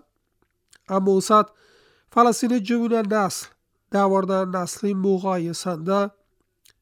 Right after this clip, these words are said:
ده جدی اراده خودس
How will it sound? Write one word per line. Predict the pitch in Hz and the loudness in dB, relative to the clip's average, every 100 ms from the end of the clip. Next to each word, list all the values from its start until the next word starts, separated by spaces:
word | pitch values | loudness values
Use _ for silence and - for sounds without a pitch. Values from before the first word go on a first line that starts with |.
| _ | _
ده | 202 208 202 | 2 4 4
جدی | 160 202 165 190 190 185 | -2 -6 -2 0 0 -2
اراده | 208 190 180 170 208 214 - _ _ _ | -2 0 0 2 2 0 -4 _ _ _
خودس | - 220 - | -2 0 0